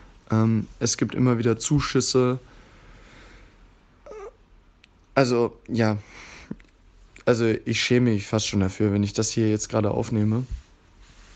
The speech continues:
Ähm, ja.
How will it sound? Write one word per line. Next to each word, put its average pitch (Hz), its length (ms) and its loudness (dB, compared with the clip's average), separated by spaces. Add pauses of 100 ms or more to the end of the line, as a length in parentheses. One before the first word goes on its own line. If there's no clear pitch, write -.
(1600)
Ähm, 110 520 0 (1600)
ja. 104 240 2